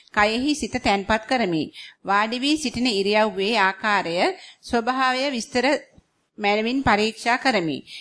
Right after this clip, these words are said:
විනාඩි කිහිපයක් තුළදී කයෙහි සිත තැන්පත් වී මුළු කයම සැහැල්ලු වේ. හුදකලා නිසංසල තත්වයකට පත් වේ.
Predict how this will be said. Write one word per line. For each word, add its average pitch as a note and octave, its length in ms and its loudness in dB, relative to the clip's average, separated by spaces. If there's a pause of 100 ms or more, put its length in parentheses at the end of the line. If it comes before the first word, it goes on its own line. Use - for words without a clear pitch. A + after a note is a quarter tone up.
(120)
විනාඩි A#3 400 2
කිහිපයක් A#3+ 480 0
තුළදී G#3+ 440 -2
කයෙහි G#3+ 400 2
සිත A#3+ 180 -6
තැන්පත් G#3+ 560 2
වී G3+ 200 2 (380)
මුළු A3+ 260 -2
කයම A#3 340 0
සැහැල්ලු A#3+ 460 0
වේ. D#3 200 0 (340)
හුදකලා A#3+ 560 0
නිසංසල B3 640 0
තත්වයකට A#3+ 640 0
පත් A#3+ 320 2
වේ. D3+ 260 -2